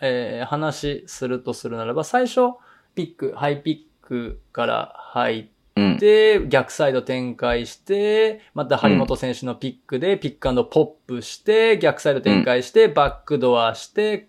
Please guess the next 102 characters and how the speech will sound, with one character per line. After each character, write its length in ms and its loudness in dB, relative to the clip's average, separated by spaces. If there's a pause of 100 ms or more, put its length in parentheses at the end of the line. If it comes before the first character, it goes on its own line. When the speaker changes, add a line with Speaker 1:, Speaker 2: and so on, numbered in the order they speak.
Speaker 1:
え 280 -2
ー、 40 -8
ウ 40 -2
ィ 80 2
ン 60 0
グ 40 -2
の 80 -2
選 100 -8
手 60 -18
が 100 -4
バ 120 0
ッ 60 -4
ク 180 -8
ド 120 -4
ア 60 0
し 120 -18
て、 320 2 (320)
え 220 -2
っ 40 -20
と、 220 0
ま 140 -2
た 100 2
は、 180 0
名 160 -10
前 140 -16
違 20 -20
っ 20 -20 (400)
て 140 -18
ん 20 -18
の 60 -20
か 100 -20
な。 60 -20 (500)
え 60 -20
っ 140 -20
と、 320 -4 (400)
あ 480 -10
ー、 340 -20
え 520 -12
ー、 40 -18
誰 220 -8
や 80 -10
っ 40 -18
た？ 320 -16
あ 80 -14
の、 340 -10
外 160 -2
国 140 -8
籍 220 -18
の、 200 -20
え 220 -12
っ 40 -20
と、 120 -14
Speaker 2:
え 60 4
っ 40 2
と、 120 2
ウ 20 4
ィ 60 2
ッ 40 -6
テ 120 0
ィ 20 6
ン 40 2
グ 60 2
ト 100 -2
ン。 20 2
Speaker 1:
ウ 40 2
ィ-、 40 -2
ウ 140 -12
ィ 100 -4
ッ 60 -10
テ 80 -4
ィ 60 -2
ン 40 -2
グ 100 -2
ト 180 -6
ン 80 -10
選-、 300 -16
い 80 0
え、 60 4
い 140 0
え、 40 -6
じ 140 2
ゃ 20 2
な 80 0
い 60 -2
で 80 -4
す。 160 -12
ウ 20 -10
ィ 60 -10
ッ 20 -12
テ 60 -12
ィ 20 -4
ン 40 -6
グ 60 -8
ト 100 -6
ン 20 -4
選 120 -10
手 40 -14
じ 80 -12
ゃ 20 -10
な 120 -12
く 100 -20
て、 300 -4